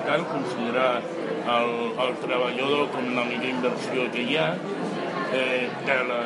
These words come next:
de Keynes ve que en els Estats Units el treballador estigui molt ben pagat, perquè jo, com més ben pagat estigui el treballador, més podrà gastar i podrà comprar nous productes. I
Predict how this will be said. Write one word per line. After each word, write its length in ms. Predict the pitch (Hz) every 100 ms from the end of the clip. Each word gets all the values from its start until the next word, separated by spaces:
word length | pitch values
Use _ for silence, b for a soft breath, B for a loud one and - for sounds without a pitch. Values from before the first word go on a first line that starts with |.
| 113 -
de 80 | 131 127
Keynes 380 | 170 185 170 151
ve 140 | 160 120
que 120 | 131
en 80 | 120
els 200 | 117 107 123
Estats 360 | - 135 139 139
Units 360 | 139 - - - - - - - - - 127
el 140 | 135 127
treballador 600 | - 135 131 127 143 156 147
estigui 380 | - 180 156 143 156
molt 200 | 180 175
ben 140 | 175 170
pagat, 400 | 165 156 160 165 - - - - -
perquè 320 | 131 120 131
jo, 80 | 127 110
com 160 | 117 127
més 160 | 139 - 127
ben 160 | 160 180
pagat 280 | 170 190 190 131
estigui 500 | - 131 127 139 147
el 120 | 143 143
treballador, 460 | 147 147 156 190 190 - - - 127
més 180 | - 185 - 127
podrà 220 | 123 143
gastar 320 | 156 - 160
i 40 | 170
podrà 240 | 156 139 139
comprar 300 | 139 131 139 135
nous 240 | 127 - -
productes. 500 | 127 117 - - - - - - - - - - - - - - - - - - 214 - - - 151
I 140 | 180